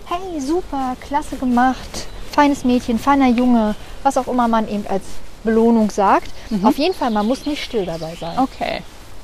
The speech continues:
Speaker 2: Wenn ich jetzt merke, okay, das mit dem Klick klappt gut, mein Hund reagiert darauf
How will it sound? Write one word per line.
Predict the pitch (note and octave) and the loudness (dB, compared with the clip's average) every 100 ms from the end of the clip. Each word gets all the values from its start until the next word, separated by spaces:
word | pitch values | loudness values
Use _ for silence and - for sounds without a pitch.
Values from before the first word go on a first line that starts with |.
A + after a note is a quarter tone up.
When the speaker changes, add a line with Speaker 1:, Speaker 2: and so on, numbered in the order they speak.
| - - | -14 -4
Speaker 2:
Wenn | - C4 | 2 4
ich | B3+ | 4
jetzt | A#3+ - | 0 0
merke, | A3+ G#3 A3 A#3 A3 | 4 4 2 -2 -2
okay, | - A3+ | 0 0
das | G3+ G3 | 2 0
mit | G3+ - | -2 0
dem | F#3+ F3 | 0 -2
Klick | - B3 B3+ - - - - | 0 2 2 -2 -14 -14 -10
klappt | - G3 - | -2 -2 0
gut, | - D#4+ - | 4 4 4
mein | A3+ G#3 | 2 4
Hund | G#3+ G3+ | 2 2
reagiert | F3+ F#3 C4 C#4 C#4 | 2 2 4 4 4
darauf | A3+ - G#3 G#3+ | 0 4 4 4